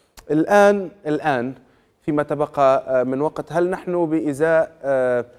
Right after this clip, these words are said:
آه، مشاهدة حالة انسداد سياسي جديدة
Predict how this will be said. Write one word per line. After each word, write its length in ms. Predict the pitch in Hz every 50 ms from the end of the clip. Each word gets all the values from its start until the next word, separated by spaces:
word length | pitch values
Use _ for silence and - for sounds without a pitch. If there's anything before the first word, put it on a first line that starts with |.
| _ _ _ _ _ _ -
آه، 260 | - 123 120 120 117
مشاهدة 760 | 117 120 131 135 131 - - 175 170 156 151 151 143 151 143 147 - - -
حالة 300 | 160 165 165 156 156 151 156 - -
انسداد 500 | 143 127 - - 139 131 156 165 160 160
سياسي 460 | - - 156 151 165 165 160 - 170
جديدة 600 | 151 143 170 156 151 208 196 156 123 113 95 -